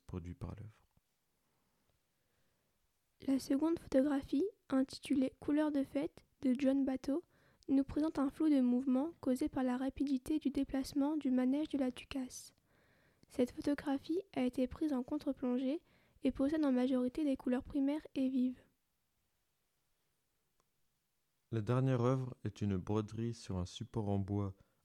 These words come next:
Speaker 1: intitulée Tropical Life de Stéphanie Lalleux. La broderie est une ornementation à la fois un détournement et un basculement dans le champ de la création artistique.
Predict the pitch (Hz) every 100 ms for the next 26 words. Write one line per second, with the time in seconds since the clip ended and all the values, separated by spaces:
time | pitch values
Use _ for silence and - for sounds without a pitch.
0 | - 110 - 107 95 101 98 92 - -
1 | 104 110 - 92 87 101 117 - _ _
2 | - - - - 113 117 113 113 101 90
3 | 85 - _ _ _ _ _ _ _ _
4 | _ _ _ _ _ - 110 104 117 127
5 | 113 117 180 - 104 - 101 101 110 107
6 | 104 104 98 - 117 - 87 82 - 95
7 | 85 - 87 87 85 - 87 90 90 90
8 | 87 _ _ _ _ - 90 82 87 -
9 | - 85 85 107 120 - 98 87 90 -
10 | 110 95 85 82 - 90 90 95 87 -
11 | 85 - 85 _